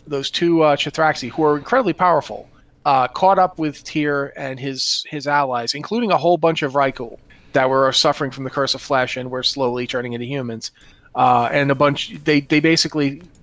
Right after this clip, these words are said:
caught up with them in what is now, uh, Tirisfal Glade. Tyr is like, "Okay,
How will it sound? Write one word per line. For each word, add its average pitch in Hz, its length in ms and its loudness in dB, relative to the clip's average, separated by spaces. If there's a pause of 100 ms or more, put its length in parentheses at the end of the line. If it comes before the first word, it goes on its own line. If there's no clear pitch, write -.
caught 160 220 2
up 151 120 0
with 139 100 -10
them 127 340 -4
in 139 160 -4
what 135 140 0
is 127 140 -2
now, 123 460 0 (420)
uh, 107 300 -2 (100)
Tirisfal 123 420 -2
Glade. 123 360 -4 (400)
Tyr 196 280 6
is 160 100 4
like, 151 220 2
"Okay, 151 420 0